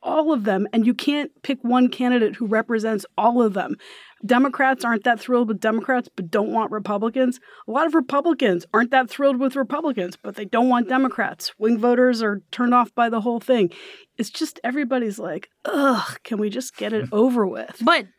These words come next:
Speaker 3: at the same, by the same token, look how many people came out to vote.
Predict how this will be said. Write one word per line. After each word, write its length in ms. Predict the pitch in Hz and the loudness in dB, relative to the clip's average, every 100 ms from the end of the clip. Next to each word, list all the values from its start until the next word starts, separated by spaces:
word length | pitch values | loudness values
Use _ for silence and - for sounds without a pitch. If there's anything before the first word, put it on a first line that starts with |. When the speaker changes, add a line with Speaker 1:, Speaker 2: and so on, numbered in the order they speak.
| _ _ _ | _ _ _
Speaker 3:
at 140 | 262 254 | 0 0
the 120 | 262 | -4
same, 280 | - 285 226 | 0 0 2
by 120 | 262 | -2
the 80 | 269 | 0
same 200 | 294 277 | 0 0
token, 440 | 294 269 226 202 _ | 0 0 -2 -6 _
look 260 | 190 247 262 | -2 0 2
how 100 | 254 | 2
many 200 | 233 208 | 0 -2
people 260 | 247 233 | -2 -2
came 200 | 220 208 | -2 -2
out 120 | 196 196 | -2 -4
to 80 | |
vote. 520 | 180 277 262 - - | -4 -2 -4 -8 -18